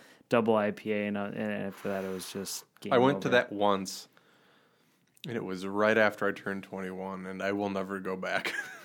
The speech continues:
Speaker 2: It was so bad.
Speaker 1: Well, it's totally, it's, there's no regulation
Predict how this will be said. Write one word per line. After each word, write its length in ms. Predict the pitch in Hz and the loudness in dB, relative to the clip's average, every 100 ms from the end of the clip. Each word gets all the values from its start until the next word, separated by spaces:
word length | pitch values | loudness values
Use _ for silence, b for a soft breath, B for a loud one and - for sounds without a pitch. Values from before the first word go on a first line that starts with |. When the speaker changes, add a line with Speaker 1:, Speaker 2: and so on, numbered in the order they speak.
| - | -2
Speaker 2:
It 180 | 156 - | 0 2
was 180 | 117 - | 0 0
so 360 | - - 107 101 | -4 2 2 2
bad. 540 | - 95 101 95 101 B B B B B B B B | -2 -4 -4 -6 -10 B B B B B B B B
Speaker 1:
Well, 80 | 143 | 4
it's 160 | 139 - | 4 4
totally, 520 | 139 147 165 147 120 | 4 8 10 10 8
it's, 280 | - 120 - | 4 0 2
there's 260 | 131 131 | 4 6
no 200 | 120 120 | 8 8
regulation 840 | 123 127 113 101 104 104 104 101 95 | 8 8 6 4 4 2 -2 -2 -4